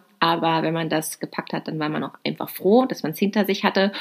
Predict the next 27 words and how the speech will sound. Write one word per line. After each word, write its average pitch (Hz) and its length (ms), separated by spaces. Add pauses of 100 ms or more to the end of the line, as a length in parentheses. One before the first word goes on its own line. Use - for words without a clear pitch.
(360)
Und 214 240
es - 120
ist 170 200
auch - 200
einer 170 320
der 170 160
Fächer, 175 360
wo 165 100
man 165 200
sich - 320
einen 156 460
Schmierzettel 196 720
machen 160 260
durfte 170 320
zur 175 240
Klausur. 185 760
Und 170 140
da 170 100
hat 170 180
man 165 140
sich 165 160
so 170 80
einen 175 300
klitzekleinen, 214 800
feinen 196 300
Füller 196 340
gekauft 180 640